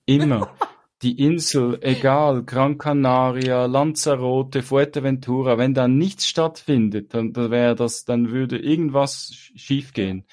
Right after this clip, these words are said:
Speaker 1: Weil da ist immer irgendwas. Ähm, also, ich sehe das ja, weil ich, ähm, ich hab Fuerteventura mal so einen, äh, so einen Langdistanzlauf gemacht, so einen dreitägigen.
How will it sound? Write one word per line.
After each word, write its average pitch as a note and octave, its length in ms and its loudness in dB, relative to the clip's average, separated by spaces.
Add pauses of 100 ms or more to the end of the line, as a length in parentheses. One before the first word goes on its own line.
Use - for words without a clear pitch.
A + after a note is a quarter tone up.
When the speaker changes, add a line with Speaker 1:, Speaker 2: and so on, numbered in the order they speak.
(200)
Speaker 1:
Weil A#2+ 140 -2
da - 80 -2
ist - 340 -10
immer F3+ 440 2
irgendwas. D3 800 0 (420)
Ähm, B2 420 2
also, B2+ 480 -2 (240)
ich - 540 -14
sehe D3 180 2
das C3+ 200 0
ja, B2 460 2
weil A#2+ 220 2
ich, - 260 -8
ähm, A#2+ 400 -4
ich A#2+ 180 -10
hab B2 120 -6
Fuerteventura C3 760 -2
mal B2 200 2
so A#2+ 180 -2
einen, A2+ 160 0
äh, A2+ 380 -4
so - 160 -8
einen A#2 80 -2
Langdistanzlauf B2+ 1080 -2
gemacht, A#2+ 360 -2
so - 80 -8
einen A2 60 -4
dreitägigen. A#2 880 -2